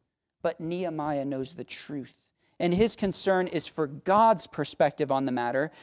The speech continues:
not with playing politics or micromanaging the perspective of his worst critics. Guys, if you're waiting for all your critics to be happy with you, keep waiting. Keep waiting.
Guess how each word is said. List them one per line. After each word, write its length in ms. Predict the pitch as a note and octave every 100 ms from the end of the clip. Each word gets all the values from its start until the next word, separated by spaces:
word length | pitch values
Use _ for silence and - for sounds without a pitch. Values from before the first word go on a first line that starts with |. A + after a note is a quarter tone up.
| -
not 180 | F#3 F#3
with 180 | B3 -
playing 300 | - A#3 A3+
politics 640 | - F3+ F#3 F#3 G#3 G3 -
or 100 | F3
micromanaging 1200 | F3 F3+ F#3+ G3+ F#3+ F3+ G#3 G#3 D#3 F3+ G3+ G#3+ - -
the 80 | -
perspective 580 | - G3 - G3+ G3 G3
of 140 | G3+
his 160 | G#3+ F3
worst 300 | F#3+ G3+ -
critics. 840 | - D4+ G3 B2 - - - - - _ _ _ _ _ _ _
Guys, 300 | A3 A#3 G#3 -
if 180 | G#3 F3
you're 240 | A#3 C#4
waiting 580 | G#3 G#3+ C4 C#4+ D4 D4 - _
for 180 | - A3+
all 260 | - A3 B3+
your 160 | B3
critics 400 | A#3 - B3 -
to 100 | -
be 160 | G#3 A3
happy 340 | G#3 A3+ A#3+
with 200 | A#3 B3
you, 120 | A#3+ A3+
keep 280 | A#3+ A#3
waiting. 400 | A#3 A#3 F#3 A#2+ - _ _ _ _ _ _ _ _ _ _ -
Keep 240 | - A3 -
waiting. 420 | G#3+ F#3 C#3 B2